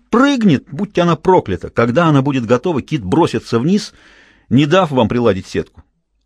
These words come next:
Она хочет заставить меня страдать».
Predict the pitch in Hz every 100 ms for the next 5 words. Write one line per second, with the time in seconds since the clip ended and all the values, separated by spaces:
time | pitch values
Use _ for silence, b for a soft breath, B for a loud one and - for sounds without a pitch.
0 | - 117 147 170 - 170 - 95 113 -
1 | 170 160 127 110 123 147 - 123 120 85
2 | -